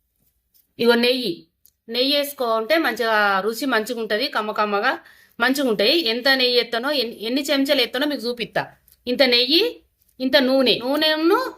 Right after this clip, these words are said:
ఈ నెయ్యి కలిపి వేడి చేస్తా, ఎంత పోయాలో మీకు చూపిస్తా. అయితే నెయ్యి లేనోళ్ళు బటర్ వేసుకోండి, అది లేనోళ్ళు అట్టిగా నూనె పోసుకోండి. ఎందుకంటే కూడా నూనె పోసి కూడా మేము చేసినాము. ఇప్పుడు రుచి కోసము నెయ్యి వేసుకుంటాను.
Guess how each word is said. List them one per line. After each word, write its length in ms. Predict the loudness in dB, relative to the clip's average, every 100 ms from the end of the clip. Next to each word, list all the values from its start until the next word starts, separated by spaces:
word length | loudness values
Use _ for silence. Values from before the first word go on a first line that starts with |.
| _ _ -6
ఈ 100 | 0
నెయ్యి 300 | 2 2 2
కలిపి 320 | 2 0 0 4
వేడి 260 | 4 6 2
చేస్తా, 240 | -2 -8 -14 _ -10
ఎంత 160 | -6 -2 -2
పోయాలో 280 | 0 0 0
మీకు 180 | -2
చూపిస్తా. 440 | -2 -2 -4 -4 -8 -8 _ _
అయితే 240 | -2 0 2
నెయ్యి 280 | 4 2 2
లేనోళ్ళు 480 | 2 0 -2 -4 -6 -8 _ _ _
బటర్ 260 | -2 0 0
వేసుకోండి, 460 | -2 -4 -8 -8 -14 _ _ _ _ _ _ _ _ -2
అది 240 | 0 4 2
లేనోళ్ళు 420 | 2 0 -2 -2 -4 -8 -8
అట్టిగా 260 | -6 -2 -2
నూనె 280 | 0 0
పోసుకోండి. 460 | 0 -2 -4 -8 -8 -16 _ _ _ _ _ _ _ _
ఎందుకంటే 360 | 0 2 2 0
కూడా 180 | 0 -2
నూనె 240 | -2 -2 0
పోసి 220 | -2 -2
కూడా 160 | -4 -2
మేము 180 | 0 2
చేసినాము. 420 | 0 -2 -6 -4 -4 -8 _ _
ఇప్పుడు 180 | -8 -4
రుచి 260 | -4 -2 2
కోసము 380 | 2 2 0 0
నెయ్యి 220 | 0 0
వేసుకుంటాను. 520 | -2 -4 -6 -6 -8